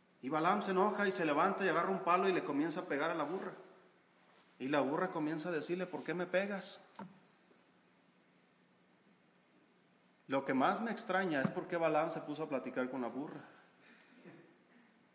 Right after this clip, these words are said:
Pues, "¿Por qué me tumbaste?". <laughs> Hermano, si su perro ahí comienza a hablar con usted,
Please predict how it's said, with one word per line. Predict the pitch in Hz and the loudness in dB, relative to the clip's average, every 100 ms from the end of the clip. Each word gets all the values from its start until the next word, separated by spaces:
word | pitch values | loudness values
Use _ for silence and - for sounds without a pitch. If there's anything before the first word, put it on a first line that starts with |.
| _ _ | _ _
Pues, | 117 | -14
"¿Por | - 123 | -8 -4
qué | 135 | 0
me | 180 | 0
tumbaste?". | 180 147 135 190 - 208 160 - - - | 0 0 2 2 0 -6 -10 -14 -14 -12
<laughs> | - - - - - - _ - - - _ _ _ _ _ | -12 -14 -20 -20 -20 -20 _ -20 -20 -20 _ _ _ _ _
Hermano, | 135 180 180 | 0 2 2
si | 156 | 0
su | - 127 | -2 2
perro | 170 202 185 | 4 6 6
ahí | 175 185 180 | 4 2 -2
comienza | - 147 160 165 | -2 -2 -2 -2
a | |
hablar | 160 143 - | 0 0 0
con | 131 | -6
usted, | 123 120 | -6 -8